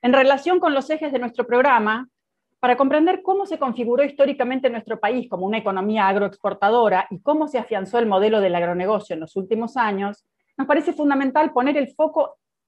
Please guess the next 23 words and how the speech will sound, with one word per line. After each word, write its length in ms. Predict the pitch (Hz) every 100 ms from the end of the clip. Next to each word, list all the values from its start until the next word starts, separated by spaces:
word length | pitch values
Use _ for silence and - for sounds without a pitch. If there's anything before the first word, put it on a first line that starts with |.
| _ -
en 200 | 349 339
el 100 | 247
rol 220 | 247 262
de 80 | 240
los 120 | 220
medios 240 | 226 226
de 80 | 220
comunicación 600 | 202 180 175 175 - 185
del 160 | 180 160
campo. 500 | 165 151 151 156 170 _ _ _ _ -
¿De 120 | 254
qué 80 | 359
manera, 560 | 339 302 277 214 214 214
mediante 380 | 196 196 190
discursos 560 | 208 208 330 294 208 -
supuestamente 640 | - 247 330 339 285 285 269
neutrales, 720 | 220 202 247 226 180 190 190
con 140 | 208
un 80 | 208
perfil 340 | 202 208 190
técnico 480 | 214 226 190 180 180
e 120 | 180 170
informativo 880 | 190 220 233 254 277 233 226 233